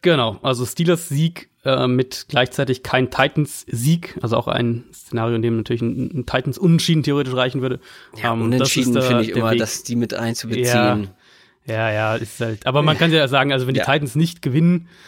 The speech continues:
Speaker 2: Ja.
Speaker 1: und die Steelers gewinnen, dann sind, sind die Steelers sicher dabei. Wenn die Steelers nicht gewinnen sollten, dann, ähm, also wenn die Steelers verlieren sollten, um es mal einfacher zu sagen, dann bräuchten sie eine Titans-Niederlage, einen Colts-Sieg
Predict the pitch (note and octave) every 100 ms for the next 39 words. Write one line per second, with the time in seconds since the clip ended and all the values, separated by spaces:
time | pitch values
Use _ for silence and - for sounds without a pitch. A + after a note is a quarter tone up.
0 | - - A2 - D3 C3+ - D3+ C#3 C3+
1 | C3 C3+ B2+ A#2 A#2 - - A#2 A#2 A2+
2 | - A2 - A2+ G2+ A#2 G#2+ A2+ B2+ -
3 | E3 C3 D3+ G3+ - F#3 E3+ F3 C3 C#3+
4 | E3+ E3 E3 E3+ - _ _ _ _ -
5 | C3 D3+ E3+ E3 E3 - - C#3 B2+ B2+
6 | B2+ B2+ B2+ C3 - - C3+ B2+ B2 D3+
7 | C#3+ A#2 A#2+ F#3+ G3 F#3+ F#3+ F#3 C#3 A#2
8 | - C#3+ - C3 - B2+ A#2+ B2 C3+ C3
9 | - - _ A#2+ A#2+ A#2+ A2+ A#2+ A#2 B2
10 | B2 B2 D#3 D#3+ D#3 D#3 D#3 - _ -
11 | A#2+ A#2 A2 - C#3+ F3+ - - - A#2+
12 | A#2+ F3 G3 -